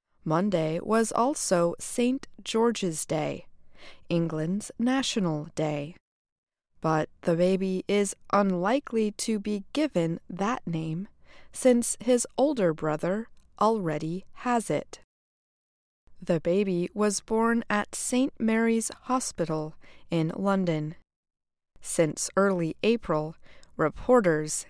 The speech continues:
and fans of the royal family had been set up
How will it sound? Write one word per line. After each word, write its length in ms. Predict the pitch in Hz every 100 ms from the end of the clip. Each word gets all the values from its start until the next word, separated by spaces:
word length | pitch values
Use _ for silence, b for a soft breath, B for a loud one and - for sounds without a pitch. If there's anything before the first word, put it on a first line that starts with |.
| - -
and 340 | 277 240 175 -
fans 680 | - - 226 226 202 180 -
of 280 | - 220 185
the 100 | 165
royal 420 | 160 170 170 151
family 680 | 151 - 240 233 175 160 156 - B B B
had 280 | - 247 220
been 260 | 240 240 233
set 500 | - - - 202 247
up 200 | 233 247